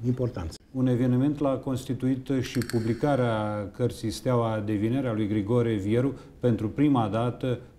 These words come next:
Speaker 2: cu alfabet, uh, latin.
Speaker 1: Gândiți-vă, în o mie nouă sute șaptezeci și opt, cu mai bine de zece ani înainte de adoptarea alfabetului latin în Republica Moldova,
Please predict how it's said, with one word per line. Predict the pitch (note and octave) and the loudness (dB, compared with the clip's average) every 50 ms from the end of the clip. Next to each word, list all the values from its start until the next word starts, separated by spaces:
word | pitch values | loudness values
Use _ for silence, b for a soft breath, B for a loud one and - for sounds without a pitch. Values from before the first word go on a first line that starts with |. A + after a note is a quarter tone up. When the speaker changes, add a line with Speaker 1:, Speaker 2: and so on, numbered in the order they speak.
| - | -16
Speaker 2:
cu | - - B2 | -8 -2 0
alfabet, | B2 A2+ A2 A2 G#2 - A#2+ A2 G2 G#2+ A#2+ A2+ - - - | 2 4 2 2 0 -2 -4 -4 -2 0 -2 -2 -2 -4 -4
uh, | A#2 A2+ A2 A2 G#2+ G#2+ G#2+ G#2 G#2 G2+ G2+ | -4 -2 -2 -2 -2 -2 -2 -2 -2 -2 -2
latin. | G#2 G2+ G2+ - G#2+ F#2+ F2 E2+ E2+ - - - - - - - - - - - A2+ | -2 -4 -4 -4 -6 -6 -6 -8 -10 -14 -16 -20 -20 -20 -20 -20 -20 -20 -20 -12 -8
Speaker 1:
Gândiți-vă, | A2 G#2+ C3 C3 B2+ B2 A#2+ | -6 -4 -4 -4 -2 -2 -2
în | A#2 | 0
o | A2+ | 2
mie | B2 C#3 | 4 4
nouă | C#3 C#3 | 4 4
sute | B2+ - A#2+ | 2 0 -4
șaptezeci | - C#3 C3 B2 B2+ A#2 A#2+ - | -2 -2 -4 -2 0 0 0 0
și | - - | 0 0
opt, | C#3 C#3+ - - B B B B B B B B B B | -2 -2 -2 -4 B B B B B B B B B B
cu | - | -4
mai | B2+ A#2 A#2 | -2 0 2
bine | C3 F3 E3 | 2 2 2
de | C#3+ C3 C3 | 2 2 2
zece | B2 D3 - - C#3 | 2 0 -2 0 0
ani | C3+ C#3 C3 | 0 0 0
înainte | A#2+ A#2+ C3+ D#3 D#3 D3+ | 0 2 2 2 2 2
de | B2 B2 | 0 0
adoptarea | A#2 A2 A2 A2 - - C3+ B2+ A#2+ A#2 A#2 - | 0 -2 -2 -4 -6 -4 -2 -2 0 -2 -2 -4
alfabetului | A#2 A2 G#2 - A2+ G#2+ B2 A#2+ - B2 A2+ G#2+ | -6 -10 -8 -6 -6 -4 -4 -4 -2 -2 -2 -2
latin | A2 A2 G2+ - - A2+ G#2+ F#2 - - - - - - | -2 -4 -4 -4 -4 -6 -6 -6 -10 -14 -20 -20 -20 -14
în | B2 A2+ G#2 A2+ A2+ A2+ | -10 -8 -8 -6 -6 -4
Republica | A2 A2 - B2 G#2+ A2 G#2 - G#2+ G#2 | -4 -4 -2 -2 -4 -4 -4 -4 -4 -6
Moldova, | G2+ G2 F#2 G#2 G2+ G#2 C#3 D#3 | -4 -4 -4 -2 0 0 0 -2